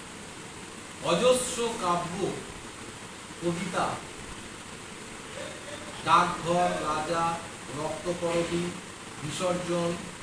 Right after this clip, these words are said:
মুক্তধারা, অসামান্য নাট্য সম্ভার, বউ ঠাকুরানীর ছুটি, সুখবা,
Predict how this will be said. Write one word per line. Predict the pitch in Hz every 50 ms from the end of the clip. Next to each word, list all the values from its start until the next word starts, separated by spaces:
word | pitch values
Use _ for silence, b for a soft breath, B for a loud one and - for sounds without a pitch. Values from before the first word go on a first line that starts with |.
| - - - 139
মুক্তধারা, | 165 170 165 - - 190 190 170 160 160 160 160 160 160 160 160 160 - - - - - - - - 143
অসামান্য | 143 - - 190 202 202 196 196 190 190 190 190 185 180 175 165
নাট্য | - - - - - 190 180 -
সম্ভার, | - 175 165 151 135 - 123 - - - - - - - - - - - - - - - - -
বউ | 139 160 175 185 185 175
ঠাকুরানীর | 175 175 175 180 180 185 185 180 180 180 180 175 170 - -
ছুটি, | - 175 175 - 175 175 180 180 175 175 - - - - - - - - - -
সুখবা, | - 170 175 175 - - 160 160 156